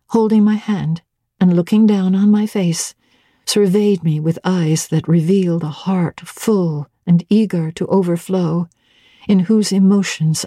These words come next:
I had a part. How near had I approached him at that moment? What had occurred since been calculated to change his and my relative positions? Yet now, how distant,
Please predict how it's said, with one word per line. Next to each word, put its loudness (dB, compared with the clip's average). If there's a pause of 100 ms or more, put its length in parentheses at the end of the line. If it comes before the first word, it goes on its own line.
I 0
had 2
a -4
part. -6 (1080)
How 2
near 4
had -4
I -4
approached -6
him 4
at -2
that -2
moment? 0 (800)
What 0
had -4
occurred -2
since 0 (240)
been 2
calculated -4
to 0
change 0 (140)
his -2
and 4
my 0 (100)
relative -4
positions? 0 (880)
Yet 0
now, 0 (540)
how -2
distant, -6